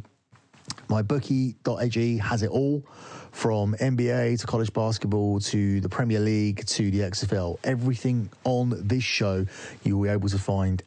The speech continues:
at my bookie dot A G. They've got the fastest payouts, best promotions, and very helpful twenty-four seven customer service team. MyBookie has more lines and odds for the player than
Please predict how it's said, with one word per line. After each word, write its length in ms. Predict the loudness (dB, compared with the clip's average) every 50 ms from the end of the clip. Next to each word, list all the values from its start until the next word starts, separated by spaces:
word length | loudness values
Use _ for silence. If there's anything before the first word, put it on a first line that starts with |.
| _ -4 -4
at 200 | -4 -2 0 0
my 120 | 0 0
bookie 280 | 0 0 0 0 0 0
dot 160 | -2 0 0
A 100 | -2 -2
G. 220 | 0 0 0 0
They've 120 | 0 -2 -2
got 120 | -6 -8
the 60 | -10
fastest 500 | -8 -4 -2 -2 -2 -2 -4 -6 -6 -4
payouts, 360 | -2 0 0 0 -2 -2 -4
best 200 | -4 -2 -2 -2
promotions, 460 | 0 0 0 0 0 0 0 -2 -2 0
and 160 | 0 0 2
very 220 | 2 0 0 0
helpful 380 | 0 0 -2 -2 -4 -4 -4 -2
twenty-four 440 | -2 -2 -2 -4 -4 -4 -4 -4 -2
seven 220 | -2 0 -2 0
customer 300 | 0 0 -2 0 -2 -2
service 380 | -2 0 -2 -2 -2 -4 -6 -6
team. 420 | -6 -2 0 0 2 2 0 0 -2 -6 -12 -12 -12 -10 -10 -6 -2
MyBookie 320 | -2 0 0 0 -2 0
has 180 | 0 -2 0 2
more 340 | 2 2 2 2 2 2 2
lines 340 | 2 0 0 0 0 0
and 120 | 0 0 0
odds 260 | 0 0 -2 -2 -4
for 240 | -2 0 0 0 0
the 60 | 0
player 340 | -2 -2 -2 -2 0 0 0
than 160 | 0 -2 -2